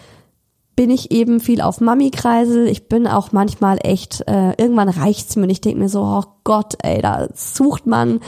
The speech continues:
fünf Stunden lang irgendwie vier neue Hosen und versucht dann Pakete zu kaufen, damit man nicht irgendwie eine einzelne Hose für zwei Euro, für vier Euro fünfzig Porto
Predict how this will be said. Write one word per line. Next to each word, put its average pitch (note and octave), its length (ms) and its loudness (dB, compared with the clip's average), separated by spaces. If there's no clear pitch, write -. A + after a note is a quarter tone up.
fünf - 520 0
Stunden B3+ 480 0
lang A3 580 0
irgendwie A3+ 540 0
vier C4 280 0
neue A#3 360 2
Hosen A#3 500 2
und A3+ 160 -2
versucht C4 400 -2
dann A3+ 160 0
Pakete B3+ 540 -2
zu A#3+ 120 -6
kaufen, A#3 540 0
damit A3 280 0
man A3 160 0
nicht A3+ 220 0
irgendwie A3 320 0
eine A3 160 2
einzelne A#3 480 2
Hose B3 300 2
für A3+ 160 -2
zwei A3 360 0
Euro, A3+ 300 0
für A3+ 180 0
vier - 280 0
Euro A3+ 180 2
fünfzig A#3+ 560 -2
Porto C4 760 2